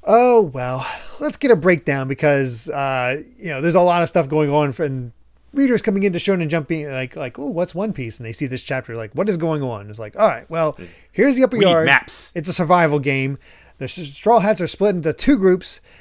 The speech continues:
Speaker 1: and, uh, the search, Gold Search team is these four. So the destination was just straight due east to the sacrificial, or due south to the sacrificial altar, and it should have been a straight shot. And meanwhile, everybody's going in their own <laughs> directions." I,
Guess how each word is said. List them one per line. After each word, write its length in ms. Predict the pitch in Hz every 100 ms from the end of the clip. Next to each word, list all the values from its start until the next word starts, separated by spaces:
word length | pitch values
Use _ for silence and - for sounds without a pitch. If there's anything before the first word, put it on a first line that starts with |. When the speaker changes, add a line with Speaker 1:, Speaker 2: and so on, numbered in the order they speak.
| - -
Speaker 1:
and, 420 | 131 139 143 139
uh, 260 | 135 131 123
the 100 | 127
search, 380 | - 190 170 151
Gold 260 | 180 214
Search 300 | - 190 185
team 240 | - 180 165
is 160 | 135
these 300 | 120 185 175
four. 420 | - 165 117 98 - _ -
So 120 | -
the 120 | 131
destination 500 | 135 226 220 220 202
was 180 | 170 135
just 360 | 160 147 - - -
straight 560 | - - 233 240 - _ _ 139
due 280 | 127 269 220
east 180 | 196
to 80 | -
the 60 | 143
sacrificial, 640 | 180 170 151 165 147 151
or 140 | 147 139
due 160 | 202
south 320 | - 185 165
to 60 | -
the 40 | 135
sacrificial 580 | 170 160 143 151 156
altar, 480 | 143 127 123 139 127 - - - -
and 100 | 139
it 60 | 139
should 160 | 220
have 80 | 190
been 180 | 190 185
a 80 | 160
straight 280 | - 170 -
shot. 300 | 151 135 135
And 100 | 147
meanwhile, 480 | 170 156 139 131 - - - _ -
everybody's 480 | 175 156 151 165 143
going 220 | 160 175
in 80 | 151
their 160 | - 185
own 60 |
<laughs> 40 | 165
directions." 1040 | 160 - 165 - - 247 269 - - - - _ - -
I, 160 | 180